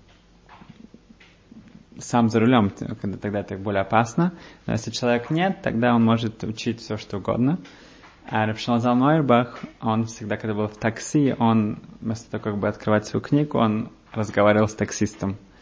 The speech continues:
И этим даже он многих таксистов как бы изменил в лучшую сторону.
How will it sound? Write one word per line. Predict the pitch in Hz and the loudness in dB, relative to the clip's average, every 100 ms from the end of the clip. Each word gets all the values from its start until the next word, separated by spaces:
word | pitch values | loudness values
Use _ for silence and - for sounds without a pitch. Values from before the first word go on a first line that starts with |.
| - - _ - | -20 -20 _ -10
И | 101 | -4
этим | 104 107 113 101 | -4 -2 -2 0
даже | 104 101 | 0 0
он | 98 98 - | 0 0 -2
многих | 120 110 101 101 101 | -2 0 0 -2 -6
таксистов | 98 - 107 - 98 98 | -12 -10 -12 -8 -12 -10
как | - 95 | -10 -8
бы | 98 101 98 - | -6 -8 -8 -10
изменил | - 117 113 104 101 | -6 -4 0 0 0
в | 101 | -2
лучшую | 104 - | -4 -6
сторону. | - - 92 - | -10 -4 -4 -4